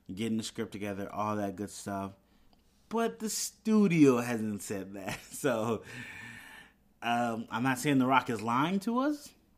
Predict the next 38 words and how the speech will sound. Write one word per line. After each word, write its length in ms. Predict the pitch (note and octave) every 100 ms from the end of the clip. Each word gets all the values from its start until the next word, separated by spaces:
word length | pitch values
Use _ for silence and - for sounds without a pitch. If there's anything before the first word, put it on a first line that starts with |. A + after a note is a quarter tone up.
| _ _
They 140 | A2+ A2+
might 300 | A2+ C3+ D3
be 100 | F#3
working 440 | F#3+ G3+ G3+ G#3
on 200 | A3 A3+
it, 140 | A3+ A3+ - - -
but 140 | - D3+
it 100 | D#3
might 260 | E3+ F3
be 180 | F3+ F3+
in 480 | F3 E3+ D3+ G#2+ A2
the 100 | C3+
very 520 | A#2+ C#3 C#3 C#3 B2
early 360 | C3 C3 A#2+ A#2
stages 640 | B2+ B2 G#2+ G#2+ G#2 G2+ _ _ _ _ - _
of 420 | A2 A#2 A2+ A2 - _ A#2+
debating 420 | B2+ A#2+ A#2+ A2
to 80 | G#2+
do 300 | G#2 A2+ G#2+
a, 240 | G#2 F#2+ - _ _ _ -
a 220 | F#2+ G#2
sequel. 640 | - B2 G2+ G2 G2 F#2 F#2 _ _ _ _ _ _ _ _ _ _ _
I 40 | A#2+
mean, 200 | A#2+ A#2
I 60 |
think 180 | A2+ C#3
Hobbs 280 | C3 C3+ C3
and 100 | A#2+
Shaw 280 | - C3 A#2+
did 320 | A2+ G#2 G2 - _ -
decent 360 | C3 A#2+ A#2
in 80 | A2
the 60 | G2+
box 340 | A2 G#2+ -
office, 460 | G#2+ G#2+ G#2+ G2+ - - - _
did 200 | B2 A#2+
good 180 | G#2 G2+
numbers 580 | G#2 G2+ F#2+ F#2+ F#2